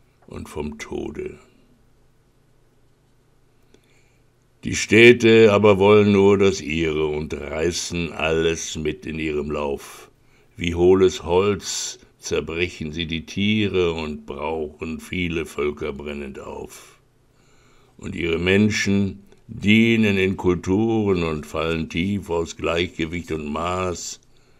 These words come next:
und nennen Fortschritt ihre Schneckenspuren und fahren rascher, wo sie langsam fuhren,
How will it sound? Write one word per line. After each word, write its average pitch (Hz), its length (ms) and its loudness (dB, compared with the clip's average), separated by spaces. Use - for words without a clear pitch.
und - 160 -8
nennen 80 280 -4
Fortschritt 92 560 0
ihre 87 240 -2
Schneckenspuren 90 1040 -2
und - 200 -12
fahren 69 480 -8
rascher, 82 680 -2
wo - 140 -6
sie 73 140 -8
langsam 85 640 -2
fuhren, 85 720 2